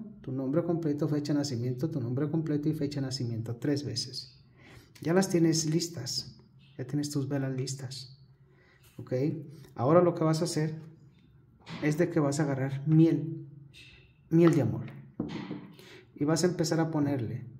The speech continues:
a las dos juntas. No vayas a preparar una primero y después otra. No, a las dos juntas.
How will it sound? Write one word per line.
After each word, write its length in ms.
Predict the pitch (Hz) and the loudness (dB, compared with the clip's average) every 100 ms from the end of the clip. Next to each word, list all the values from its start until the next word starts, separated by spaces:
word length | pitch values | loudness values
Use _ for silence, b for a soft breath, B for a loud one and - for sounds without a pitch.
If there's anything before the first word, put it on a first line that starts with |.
| - - - _ - - _ _ - _ b b b b _ _ _ _ _ | -20 -20 -20 _ -20 -20 _ _ -20 _ b b b b _ _ _ _ _
a 100 | 127 | -2
las 240 | 127 127 | 0 2
dos 200 | 139 214 | 4 4
juntas. 580 | - 139 - 98 - - | 4 0 0 -4 -6 -6
No 180 | 113 135 | -4 0
vayas 300 | 156 196 196 | 6 6 6
a 80 | 190 | 2
preparar 420 | 165 156 143 147 | 2 2 2 2
una 220 | 151 160 | 4 2
primero 320 | 156 139 151 | 2 2 4
y 40 | 147 | 2
después 340 | 131 127 120 | 2 -2 -4
otra. 220 | 117 107 | -4 -4
No, 240 | 104 131 123 | -2 -2 -2
a 40 | |
las 180 | 123 110 | -2 -2
dos 200 | 139 185 | 0 -2
juntas. 600 | - 123 110 110 - - | 0 -2 -4 -8 -12 -16